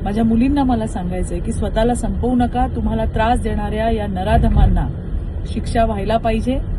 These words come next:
शासन तुमच्या सोबत आहे. देवाभाऊंनी तुमच्या सुरक्षेसाठी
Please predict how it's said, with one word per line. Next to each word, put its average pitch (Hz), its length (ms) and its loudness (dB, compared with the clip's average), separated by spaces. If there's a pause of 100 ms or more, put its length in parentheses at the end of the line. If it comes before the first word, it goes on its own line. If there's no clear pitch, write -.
(260)
शासन - 440 -2
तुमच्या 226 320 -4
सोबत 214 400 -2
आहे. 233 220 -2 (280)
देवाभाऊंनी 220 640 0
तुमच्या 240 360 -2
सुरक्षेसाठी 226 840 -4